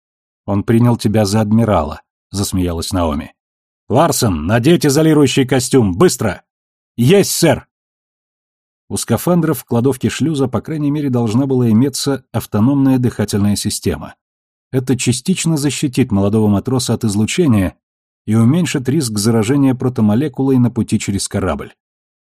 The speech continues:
Холден дождался, пока Ларсон влез в скафандр и, подав командный код на управление люком, заставил его отойти в сторону.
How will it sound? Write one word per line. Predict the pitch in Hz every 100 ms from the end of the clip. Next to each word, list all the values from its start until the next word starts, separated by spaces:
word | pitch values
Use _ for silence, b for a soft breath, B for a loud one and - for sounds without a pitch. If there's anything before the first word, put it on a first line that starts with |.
| _ _ _ _ _ _ _ -
Холден | 151 151 143 123
дождался, | 110 123 151 -
пока | 123 117 127
Ларсон | 139 123 123 110
влез | 127 127
в | -
скафандр | - 104 160 139 101 101
и, | -
подав | 117 117 131
командный | - 120 131 110 113 113
код | 123 107
на | 101
управление | 101 104 98 101 95
люком, | 92 131 135 131 127 _ _ _ -
заставил | 101 107 - 156 147
его | 143 143
отойти | 127 98 98
в | -
сторону. | - 85 - -